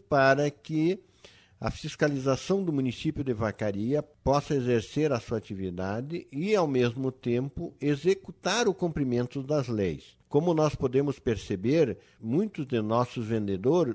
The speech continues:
ocupam os espaços públicos onde é destinado às pessoas, aos pedestres,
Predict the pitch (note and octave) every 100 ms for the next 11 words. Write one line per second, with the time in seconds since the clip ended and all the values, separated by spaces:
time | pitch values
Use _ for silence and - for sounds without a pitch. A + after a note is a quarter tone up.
0 | - C3 - - A3+ B3+ - D#3 D3 C#3
1 | D3 - D3 - C#3+ D3+ - C3 - _
2 | E3+ A3+ F#3 - A2+ G#2 - C3 D3+ F3
3 | F3 F#3+ F#3+ - C4 F3+ D#3+ D#3+ E3+ -
4 | - - _ - A2+ - F3 - - D3
5 | C#3+ C#3+ C3 C3+ A2 G#2 - E3+ D3 C#3+
6 | D3 C#3 - C#3+